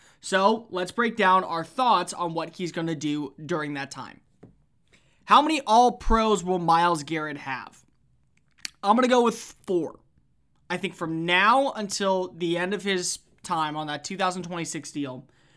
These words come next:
you're gonna see him develop into one of the best pass rushers in the N F L. Because as everyone's getting a little older,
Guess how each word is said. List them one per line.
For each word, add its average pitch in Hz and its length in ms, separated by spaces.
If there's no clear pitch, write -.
you're 185 240
gonna 269 160
see 202 320
him 180 160
develop 156 420
into 156 220
one 156 200
of 147 100
the 143 180
best 165 400
pass 165 380
rushers 139 520
in 160 120
the 143 120
N 135 80
F 135 160
L. - 220
Because 185 240
as 190 300
everyone's 269 500
getting 233 220
a 196 40
little 190 340
older, 170 480